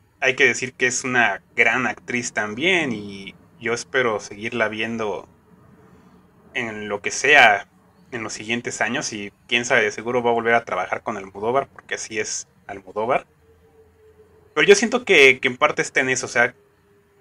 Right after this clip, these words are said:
creo que también es trabajo de los actores saber qué se necesita para llegar a, al tono, ¿no? Y creo que Penélope, Penélope Cruz lo sabe muy bien.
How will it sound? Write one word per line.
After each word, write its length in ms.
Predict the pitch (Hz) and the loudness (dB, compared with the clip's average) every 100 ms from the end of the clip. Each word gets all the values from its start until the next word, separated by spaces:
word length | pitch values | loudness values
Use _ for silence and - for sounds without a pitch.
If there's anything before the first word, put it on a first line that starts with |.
| _ _ - | _ _ -4
creo 160 | 175 | -2
que 80 | 165 | 2
también 240 | 170 143 | 2 2
es 220 | 160 - - | 0 -4 -6
trabajo 380 | 127 123 123 156 | 2 4 4 2
de 80 | |
los 160 | 110 104 | 0 -4
actores 360 | 117 - 127 139 | -6 -2 -2 0
saber 440 | 117 104 117 120 _ - | 0 2 2 0 _ -4
qué 320 | 117 120 120 | 0 0 0
se 180 | - 135 | -4 -6
necesita 1080 | 113 104 - - - 147 123 113 120 110 - | -8 -8 -6 -6 -6 -12 -10 2 4 4 2
para 320 | - 101 95 95 | -4 -2 -2 -6
llegar 440 | 107 104 110 113 | -8 -2 2 2
a, 460 | 110 98 92 57 - - _ _ _ _ _ _ | 2 -2 -6 -10 -20 -20 _ _ _ _ _ _
al 200 | - 110 | -4 -4
tono, 300 | 101 127 113 | -4 -6 -6
¿no? 180 | 101 113 | -6 -6
Y 60 | 147 | -4
creo 160 | 127 | -6
que 120 | 120 127 | -4 -6
Penélope, 500 | 110 107 120 - 101 - _ _ - | -6 -6 -6 -6 -10 -12 _ _ -8
Penélope 380 | 117 117 - 104 | -4 -2 -4 -8
Cruz 320 | 117 120 - | -10 -10 -8
lo 80 | 113 | -4
sabe 260 | 120 110 | 0 0
muy 320 | 107 107 104 | -2 -8 -14
bien. 420 | 101 107 143 220 | -14 -6 -4 -4